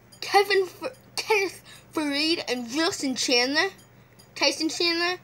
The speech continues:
I don't even know if those guys are still on the team. But if you choose to fall to at least Nikola Jokic,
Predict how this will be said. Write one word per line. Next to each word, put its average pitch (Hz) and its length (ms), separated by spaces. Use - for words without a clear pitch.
I - 60
don't 294 100
even 320 140
know 294 160
if 311 40
those 311 120
guys 302 260
are 269 60
still 285 180
on 294 120
the 262 80
team. 254 480
But 269 80
if 254 120
you 392 240
choose 370 220
to 330 100
fall 330 280
to 339 100
at 294 120
least 370 220
Nikola 349 460
Jokic, - 800